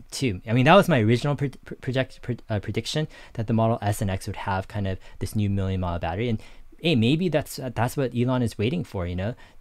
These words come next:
to get these new cells in the Model S and X so that they can announce vehicle, vehicle to grid technology, right, in the S and X. I don't know. I mean, I think there's some reason why, um, Battery D-, Day is delayed. I think they're trying to get something into some products, right?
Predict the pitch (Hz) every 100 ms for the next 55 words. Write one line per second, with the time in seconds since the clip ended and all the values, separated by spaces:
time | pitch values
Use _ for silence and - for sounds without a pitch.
0 | - - 113 117 110 - 120 110 104 92
1 | 127 135 - 107 107 101 101 104 98 -
2 | 95 95 - 131 135 117 98 107 - 107
3 | 104 - 98 101 98 101 - 107 104 -
4 | - 113 113 - 107 - 95 113 98 92
5 | - 95 95 104 95 - 82 87 90 90
6 | 92 - 90 90 82 - - - 131 156
7 | 135 104 - - - 127 127 - 135 151
8 | 156 - - 127 117 - 175 143 139 135
9 | 123 110 107 104 98 110 107 107 110 120
10 | - - 104 101 95 101 95 95 92 123
11 | 113 - 104 92 - - 113 101 87 104
12 | 110 - - 131 123 104 104 - - 107
13 | 92 90 78 - 87 87